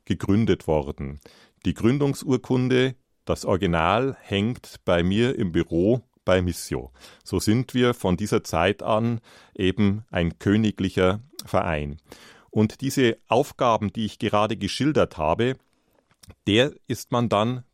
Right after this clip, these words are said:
zu Beginn auch in folgender Art und Weise nachgekommen. Jedes Mitglied hat sich verpflichtet, einen Rosenkranz und ein Gegrüßet seist du, Maria,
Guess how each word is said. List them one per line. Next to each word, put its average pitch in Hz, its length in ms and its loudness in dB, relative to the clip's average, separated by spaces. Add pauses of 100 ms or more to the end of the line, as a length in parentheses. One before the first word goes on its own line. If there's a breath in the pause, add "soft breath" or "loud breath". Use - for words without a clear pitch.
(100)
zu - 160 -6
Beginn 175 560 0
auch 131 420 0
in 101 180 -2
folgender 110 580 0
Art 107 240 0
und 92 180 -4
Weise 95 380 0
nachgekommen. 87 800 -2
Jedes 127 380 -2
Mitglied 151 560 -2 (400 soft breath)
hat 107 200 -2
sich - 180 -6
verpflichtet, - 920 -4 (360 soft breath)
einen 90 640 0
Rosenkranz 135 800 -2
und 117 120 -2
ein 98 120 2
Gegrüßet 113 520 -2
seist 101 360 0
du, 107 40 0
Maria, 120 600 0